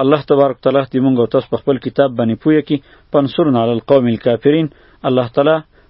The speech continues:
مونږ ته غلبه راکړي د قوم کافرانو په مقابله کې چې ستا د کتاب نه مني، ستا احکام نه مني، ستا قانون نه مني. الله تعالی ته له ټول مجاهدینو سره امداد وکړه. الله تعالی ټول مجاهدینو حامی او ناصر شه.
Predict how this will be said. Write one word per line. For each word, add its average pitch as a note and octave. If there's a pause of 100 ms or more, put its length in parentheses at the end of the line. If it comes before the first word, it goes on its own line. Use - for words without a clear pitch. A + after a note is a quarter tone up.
مونږ D#3+
ته C3+
غلبه B2
راکړي C3+
د A2+ (140)
قوم C#3+
کافرانو C3+
په B2+
مقابله A#2+
کې D3
چې -
ستا -
د C3+
کتاب C#3+
نه D3+
مني، D#3 (440)
ستا -
احکام D#3
نه D3+
مني، C#3
ستا C#3+
قانون C#3
نه D3+
مني. C#3+ (340)
الله B2+
تعالی D3
ته C#3+
له B2
ټول F3+
مجاهدینو A#2+
سره A2+
امداد A2
وکړه. G2+ (480)
الله C3
تعالی D3+
ټول E3
مجاهدینو C3+
حامی B2+
او C#3+
ناصر C3+
شه. A#2